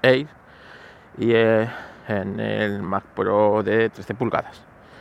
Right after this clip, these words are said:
¿vale? Y, bueno, pues, un, eh, un procesador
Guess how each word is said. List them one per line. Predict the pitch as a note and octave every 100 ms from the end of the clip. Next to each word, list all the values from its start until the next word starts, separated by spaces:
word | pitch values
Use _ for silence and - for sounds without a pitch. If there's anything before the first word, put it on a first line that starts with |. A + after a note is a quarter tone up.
| - - - -
¿vale? | G2 G#2 B2+ - - - -
Y, | A#2+ A#2+ B2 B2 -
bueno, | G#2+ - A2+
pues, | - - - - - A2+
un, | A2+ G#2+ - - - - - -
eh, | A2 G#2 G2 G2+ G#2+ - - -
un | G2+ F#2
procesador | G2+ G2+ A2+ B2+ C#3